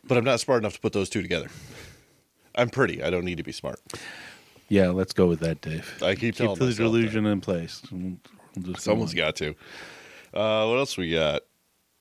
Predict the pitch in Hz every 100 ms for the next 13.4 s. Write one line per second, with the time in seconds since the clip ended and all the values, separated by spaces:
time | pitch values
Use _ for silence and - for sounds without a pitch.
0 | _ 90 104 101 104 101 104 101 101 -
1 | _ _ _ _ _ _ _ _ _ _
2 | _ - 101 139 160 139 135 135 147 139
3 | 156 98 - _ - 110 117 131 135 156
4 | 185 196 185 _ - - - 147 143 127
5 | 139 135 131 139 - 127 120 110 104 104
6 | 98 101 95 90 95 95 - 95 95 95
7 | 95 95 - - - - 104 92 92 101
8 | 98 107 - _ _ _ 113 110 110 135
9 | 120 107 107 117 123 123 - 131 131 123
10 | 117 113 107 113 113 110 101 101 92 -
11 | _ _ - _ _ _ _ - - 123
12 | 123 - - - - - 1077 - - 932
13 | 880 880 -